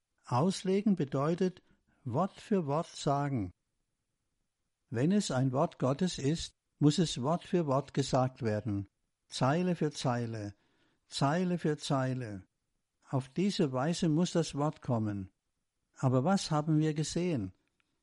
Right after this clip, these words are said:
So viel Schwindel. Und das haben sie gemacht, um anstatt beim Wort zu bleiben,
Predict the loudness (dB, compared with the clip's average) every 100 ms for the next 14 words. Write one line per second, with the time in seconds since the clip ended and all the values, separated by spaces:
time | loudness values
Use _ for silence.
0 | _ 0 0 4 4 2 0 0 2 2
1 | -2 -4 -8 _ _ _ _ _ _ -4
2 | -4 -2 -2 0 -2 -2 0 2 2 2
3 | 2 2 2 -2 -8 -20 _ 0 2 4
4 | 2 0 -2 -2 2 2 2 -2 -2 -4
5 | 0 0 0 0 0